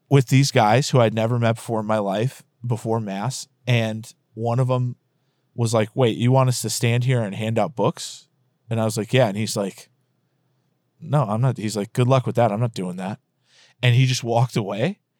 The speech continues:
And I go, "Hey, hold, hold on. Hold on a second." And he's like, uh,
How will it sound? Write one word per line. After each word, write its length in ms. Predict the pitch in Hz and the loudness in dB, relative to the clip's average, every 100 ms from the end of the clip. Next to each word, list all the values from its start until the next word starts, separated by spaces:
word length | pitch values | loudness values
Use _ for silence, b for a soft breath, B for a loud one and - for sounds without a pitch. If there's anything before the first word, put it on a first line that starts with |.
| _ - | _ 0
And 120 | 135 | 4
I 60 | |
go, 160 | 143 143 | 4 4
"Hey, 160 | 180 262 | 4 2
hold, 240 | 226 226 | 4 4
hold 160 | 220 226 | 2 2
on. 160 | 202 | 2
Hold 180 | 117 151 | 0 -2
on 120 | 196 | -2
a 40 | 160 | -4
second." 320 | - 92 87 - b b b b - | -6 -10 -12 -20 b b b b 0
And 320 | 131 120 113 _ _ _ _ | 2 2 -2 _ _ _ _
he's 260 | - 131 120 | 0 0 2
like, 280 | 120 113 - | 2 2 2
uh, 320 | 113 101 98 | 2 2 -2